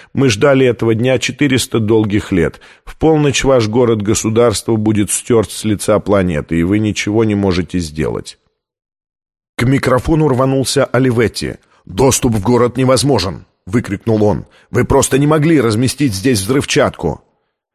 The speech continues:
«Вы смотрите на мир с позиции, возможно, и преданного делу, но глубоко невежественного швейцарского гвардейца», с издёвкой произнёс голос.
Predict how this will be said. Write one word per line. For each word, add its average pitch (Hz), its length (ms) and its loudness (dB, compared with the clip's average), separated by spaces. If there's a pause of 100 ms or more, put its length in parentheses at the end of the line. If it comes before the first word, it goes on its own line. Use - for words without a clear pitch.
(200)
«Вы 135 240 0
смотрите 135 640 -2
на 117 160 2
мир 117 220 0
с - 80 -6
позиции, 110 580 0
возможно, 101 600 0
и 101 180 -4
преданного 104 720 0
делу, 110 340 0
но 101 200 0
глубоко 101 500 0
невежественного 98 880 0
швейцарского 87 760 -2
гвардейца», 90 800 -2 (280)
с - 140 -4
издёвкой 85 500 -2
произнёс 80 520 -2
голос. 71 440 -4